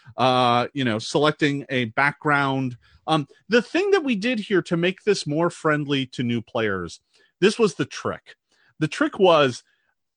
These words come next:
when you are done making your character, right? So you've picked your ancestry, your background, your class, you buy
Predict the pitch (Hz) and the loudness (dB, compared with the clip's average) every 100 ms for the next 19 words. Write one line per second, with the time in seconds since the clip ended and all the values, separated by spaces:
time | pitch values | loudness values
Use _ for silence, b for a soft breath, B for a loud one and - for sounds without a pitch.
0 | _ _ 151 156 202 226 226 143 160 233 | _ _ -4 0 2 2 2 2 2 2
1 | 240 220 202 185 151 - 127 92 - 90 | 0 -4 -4 -4 -4 -4 -4 -4 -8 -6
2 | 107 156 - 135 123 165 - 139 135 135 | -4 -2 0 0 0 -6 -4 -4 -4 -2
3 | 147 - 139 120 107 127 123 131 127 117 | -4 -2 -4 -2 0 0 0 -2 -2 -4
4 | - 127 123 123 - 110 120 113 117 | -6 0 2 2 -2 -6 -2 0 -2